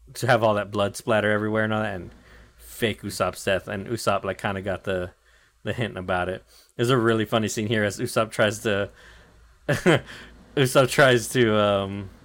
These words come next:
get to his friends, and he sees them, and he's running after them. <laughs> And, um,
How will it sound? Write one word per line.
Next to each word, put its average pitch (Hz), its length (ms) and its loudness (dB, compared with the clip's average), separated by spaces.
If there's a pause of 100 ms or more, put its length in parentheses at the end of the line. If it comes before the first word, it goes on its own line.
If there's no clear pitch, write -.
(520)
get 127 220 0
to 123 100 -2
his 110 100 0
friends, 127 220 2
and 117 80 2
he 107 140 -2
sees 156 240 -4
them, 117 140 2
and - 20 0
he's 104 180 -6
running 110 260 0
after 113 280 0
them. 98 300 -6 (880)
<laughs> 151 340 4 (340)
And, 113 440 4
um, 98 680 2